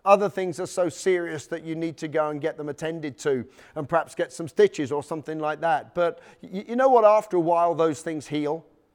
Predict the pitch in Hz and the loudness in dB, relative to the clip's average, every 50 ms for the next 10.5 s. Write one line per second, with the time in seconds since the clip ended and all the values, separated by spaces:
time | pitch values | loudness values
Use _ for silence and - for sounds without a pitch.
0 | _ _ _ _ _ _ _ _ _ _ - 185 190 190 165 180 175 - - - | _ _ _ _ _ _ _ _ _ _ 2 4 4 4 4 0 -2 -4 -8 -14
1 | - 170 180 185 190 190 190 180 170 156 165 175 165 160 165 156 143 123 - - | -10 -4 -2 0 2 2 2 2 2 2 2 2 0 0 -4 -6 -8 -10 -10 -6
2 | 170 160 156 143 139 170 170 175 160 - - 170 165 156 - - 160 170 170 165 | -6 -6 -4 -2 0 0 0 0 -2 -4 -8 -8 -8 -8 -8 -6 -4 -2 -2 -2
3 | 165 170 156 - - 196 196 180 - - 175 165 156 139 160 156 151 135 - 180 | -2 -4 -6 -8 -4 -4 -4 -4 -4 -4 -4 -2 -2 0 -2 -2 -2 -2 -2 0
4 | 180 170 156 147 117 - - - - _ - 165 156 143 165 139 120 165 180 180 | 2 2 2 2 0 -4 -18 -20 -14 _ -4 -2 -2 -2 -2 -4 -2 -2 -2 -2
5 | 165 156 131 117 - _ _ _ _ _ _ - 175 180 202 220 226 170 - 190 | 0 -2 -2 -2 -6 _ _ _ _ _ _ -2 0 4 4 4 4 6 8 6
6 | 180 - - - - - - 180 202 202 196 - - 151 151 156 156 143 117 165 | 6 6 6 -2 -6 2 6 8 8 10 8 8 4 0 0 0 0 0 4 4
7 | 170 165 160 147 135 - 147 127 147 170 170 170 165 143 139 127 127 160 135 151 | 4 4 4 0 -2 -2 2 6 8 8 8 8 6 4 2 2 0 0 0 0
8 | 156 160 160 156 151 135 - - 175 180 180 165 151 139 139 147 147 147 147 127 | 0 0 0 0 -2 -2 -2 -2 -2 -2 0 2 2 4 4 4 2 2 0 -4
9 | - - - - 139 160 185 180 - - 147 151 147 139 - - - 180 170 139 | -6 -12 -10 -4 -2 -2 -2 -2 -6 -12 -10 -10 -10 -10 -8 -4 -2 -2 -2 -2
10 | - - - 135 127 127 127 131 123 101 | -4 -8 -10 -8 -6 -6 -6 -6 -6 -8